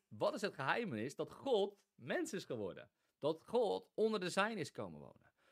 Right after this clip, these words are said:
Dat God besloot om onder de mensen te komen wonen. Dit is ook een totale dwaasheid voor de mensen. Dat natuurlijk God als mens kwam.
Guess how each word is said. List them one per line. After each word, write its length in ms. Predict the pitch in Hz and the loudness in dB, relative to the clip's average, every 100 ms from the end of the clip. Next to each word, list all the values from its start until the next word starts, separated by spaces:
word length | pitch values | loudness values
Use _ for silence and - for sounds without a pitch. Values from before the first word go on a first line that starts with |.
| - | -6
Dat 160 | 123 | -6
God 500 | - - 233 202 156 | -2 4 6 4 -2
besloot 880 | 127 147 - 165 214 190 120 - - _ _ - | -4 -2 -2 0 2 4 2 -2 -14 _ _ -8
om 160 | 147 | -6
onder 240 | - 208 175 | -2 -2 -2
de 80 | 151 | -2
mensen 380 | 165 185 - | -2 -4 -8
te 60 | 104 | -12
komen 260 | - 90 76 | -8 -8 -8
wonen. 280 | 60 - _ _ _ _ _ _ _ _ - | -14 -18 _ _ _ _ _ _ _ _ -8
Dit 160 | - | -6
is 120 | 202 | -4
ook 280 | 190 196 196 _ _ _ _ | 0 0 -2 _ _ _ _
een 220 | - 143 - _ _ | -12 -12 -12 _ _
totale 720 | 165 165 - 196 233 214 143 | -2 -2 -2 0 0 0 -2
dwaasheid 720 | 117 147 190 175 - 127 117 | -2 0 2 0 0 -2 -2
voor 140 | 147 | -4
de 60 | 117 | -4
mensen. 380 | 127 113 - - _ _ _ _ _ _ _ _ _ _ _ _ _ | -4 -6 -10 -20 _ _ _ _ _ _ _ _ _ _ _ _ _
Dat 160 | 120 | -4
natuurlijk 360 | 131 135 185 156 | -4 -2 -2 -2
God 380 | - 208 170 - | -2 -2 -2 -2
als 200 | 127 120 | -4 -4
mens 400 | 120 127 170 - | -2 -2 -2 -6
kwam. 260 | - - | -12 -16